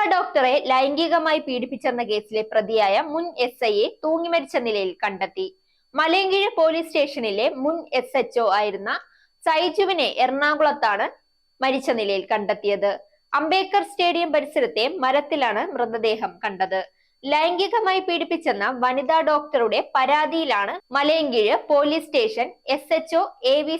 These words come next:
സൈജുവിനെതിരെ പോലീസ് കേസെടുത്തത്. വിവാഹ വാഗ്ദാനം നൽകി സൈജു പലതവണ ലൈംഗികമായി ചൂഷണം ചെയ്തെന്നും വധഭീഷണി മുഴക്കിയെന്നുമാണ് പരാതി.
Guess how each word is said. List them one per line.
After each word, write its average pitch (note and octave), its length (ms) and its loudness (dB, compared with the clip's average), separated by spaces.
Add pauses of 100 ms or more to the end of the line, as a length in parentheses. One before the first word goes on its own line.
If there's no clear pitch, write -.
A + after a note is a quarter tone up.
സൈജുവിനെതിരെ B3 720 0 (120)
പോലീസ് G#3+ 460 0
കേസെടുത്തത്. G3+ 680 -2 (560)
വിവാഹ F4+ 380 2 (140)
വാഗ്ദാനം E4+ 520 0
നൽകി A#3 320 -2 (160)
സൈജു A#3+ 340 0 (180)
പലതവണ D#4 580 2 (180)
ലൈംഗികമായി B3 680 0 (140)
ചൂഷണം C#4 480 -6
ചെയ്തെന്നും G3+ 440 -2 (420)
വധഭീഷണി D4+ 800 0 (340)
മുഴക്കിയെന്നുമാണ് D4+ 840 0 (120)
പരാതി. G3+ 420 2